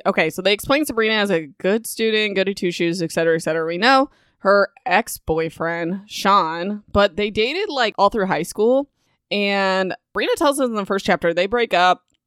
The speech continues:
It wasn't great, but we don't have any details over it. But Sean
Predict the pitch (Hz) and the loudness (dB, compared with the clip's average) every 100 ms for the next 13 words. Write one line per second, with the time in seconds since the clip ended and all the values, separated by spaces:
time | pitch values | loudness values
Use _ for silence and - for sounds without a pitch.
0 | _ 180 175 175 196 202 - 143 165 190 | _ -6 -2 0 -2 -6 -10 -6 -4 -2
1 | 156 156 175 160 190 202 208 240 240 165 | -4 -4 -2 0 -2 -2 -2 -2 0 -2
2 | 190 185 160 185 175 147 151 156 160 - | -2 -4 -6 -2 -2 -2 -4 -6 -6 -4
3 | 170 185 - 240 302 311 | -4 -4 0 2 2 0